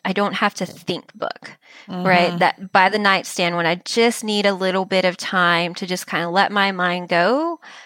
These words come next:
Speaker 1: I'll do that. And really just spending time with my kids and enjoying them. I mean, I live my life for my kids and my husband,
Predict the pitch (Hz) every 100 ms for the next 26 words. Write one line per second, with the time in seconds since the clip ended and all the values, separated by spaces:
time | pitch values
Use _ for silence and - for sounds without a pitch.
0 | _ - 190 180 180 175 175 165 170 175
1 | 165 - - 190 185 180 180 - - -
2 | - _ - 247 370 302 208 220 - -
3 | _ - - 226 285 392 - 233 247 247
4 | 208 165 - - 240 240 180 185 190 180
5 | 180 175 190 226 226 202 185 190 247 _
6 | 156 160 226 214 180 185 190 202 240 262
7 | 208 190 196 - 185 180 170 185 180 180
8 | 175 180 180 175 165 165